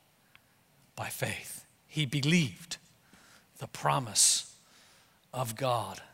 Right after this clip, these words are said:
Death has a wonderful way of focusing the mind on what truly matters in life. And here at the end of his life, the wealth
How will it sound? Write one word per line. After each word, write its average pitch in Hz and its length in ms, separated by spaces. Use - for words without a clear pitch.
Death 214 400
has 196 200
a 190 40
wonderful 180 500
way 151 480
of 135 200
focusing 131 920
the 139 100
mind 139 460
on 131 120
what 143 180
truly 160 340
matters 135 500
in 120 120
life. 117 560
And 120 140
here 170 280
at 160 100
the 135 160
end 156 140
of 143 120
his 160 240
life, 113 560
the 135 80
wealth 160 680